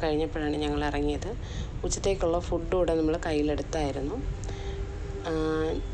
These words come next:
ഞായറാഴ്ച ദിവസമാണ് പോയത്. മെയ്, ആ, പതിനെട്ടാം തീയതി. പതിനെട്ടാണോ പത്തൊമ്പതാണോ എന്നറിയില്ല.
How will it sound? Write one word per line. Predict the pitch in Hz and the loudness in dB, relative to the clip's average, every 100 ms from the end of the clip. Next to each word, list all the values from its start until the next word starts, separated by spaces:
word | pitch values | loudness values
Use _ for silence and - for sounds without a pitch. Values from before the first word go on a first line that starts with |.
| - | 0
ഞായറാഴ്ച | 180 170 175 175 185 | 2 4 4 2 2
ദിവസമാണ് | 170 160 170 156 156 160 | 0 0 0 2 2 0
പോയത്. | 147 143 175 - - - - 165 | 0 0 -2 -4 -4 -2 -2 0
മെയ്, | 165 165 165 170 - - - 151 | 2 2 2 0 0 -2 -2 -2
ആ, | 147 147 147 147 | -2 0 -2 -2
പതിനെട്ടാം | 165 151 156 - 160 156 | 0 0 0 0 0 0
തീയതി. | 156 147 - - - - - - - - - | 0 -2 -2 -4 -2 -4 -4 -4 -4 -6 -4
പതിനെട്ടാണോ | 160 156 170 180 165 165 175 - - - - - | 0 0 0 -2 0 0 -2 -4 -6 -6 -6 -4
പത്തൊമ്പതാണോ | - - 165 160 160 160 160 | -4 -4 -2 -2 -4 -2 0
എന്നറിയില്ല. | 160 - 165 147 | 0 0 0 0